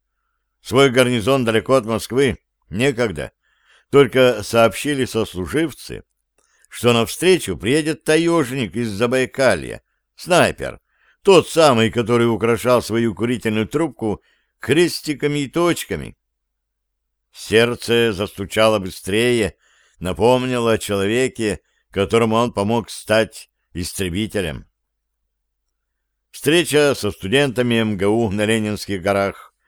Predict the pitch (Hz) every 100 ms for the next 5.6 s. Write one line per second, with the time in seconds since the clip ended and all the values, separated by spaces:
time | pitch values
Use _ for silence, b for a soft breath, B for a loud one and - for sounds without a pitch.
0 | _ _ _ 110 104 139 - 185 156 143
1 | 135 110 156 156 139 - 90 135 131 113
2 | 107 90 110 131 117 - - - - 107
3 | 85 85 - - 62 - _ _ _ _
4 | _ - - 135 139 139 123 123 - -
5 | 113 113 113 135 107 73